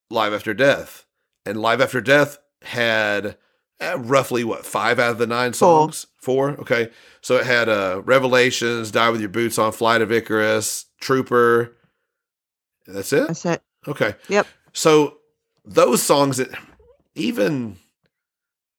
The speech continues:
Speaker 1: even Die With Your Boots On wasn't a favorite, but, I mean, it did resonate with me because it was on there. So when I remember listening to the album, and it was harder for me to really listen to a lot of the other songs because I'd gotten so used to what was on,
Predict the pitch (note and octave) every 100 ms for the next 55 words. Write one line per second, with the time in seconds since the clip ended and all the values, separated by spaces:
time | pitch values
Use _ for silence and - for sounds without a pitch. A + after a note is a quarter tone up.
0 | _ D#3 F#3 E3 F#3 F#3+ E3+ C3 - C3+
1 | C3+ B2 G#2+ G2 A2+ A2 - F#2 - C3
2 | A2+ G#2+ F2+ A2+ A#2 A#2+ A#2 D3 B2 C3
3 | C#3+ B2+ A2 D#2 G2 G2 G2 F2+ - C3+
4 | A2+ - F#2+ F#2 A#2+ A2 G2 - A2+ A2+
5 | A2 C#3 D#3 D#3 C#3+ C3+ A2 G2 F#2+ C3+
6 | C3 G#2+ G2 F#2 _ _ _ _ _ _
7 | _ _ _ D3 C3+ - E3+ G#3 F#3 C#3
8 | C3 B2+ B2 A2+ C3+ B2+ A#2+ C3+ C3+ B2
9 | A#2+ B2+ A#2+ A2+ G2 - C3 C3 A2 A2
10 | G#2+ F#2 A#2 - - B2 A2 G2 G#2 G2+
11 | - G#2 F#2+ F2+ F2+ - _ _ _ _
12 | _ _ _ G2+ C3 A2 A2 A#2+ B2 B2+
13 | A#2 F#2+ F#2